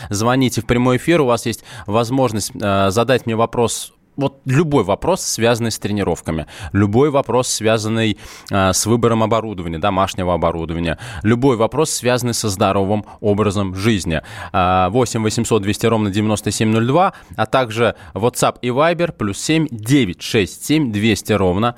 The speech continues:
девяносто семь ноль два.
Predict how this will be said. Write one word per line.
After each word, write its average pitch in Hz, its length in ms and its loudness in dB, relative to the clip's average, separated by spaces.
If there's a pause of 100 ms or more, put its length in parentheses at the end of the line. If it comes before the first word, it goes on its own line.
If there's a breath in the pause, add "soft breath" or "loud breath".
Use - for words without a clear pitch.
девяносто 104 520 0
семь 107 380 0 (360 loud breath)
ноль 107 340 2 (160 soft breath)
два. 98 400 0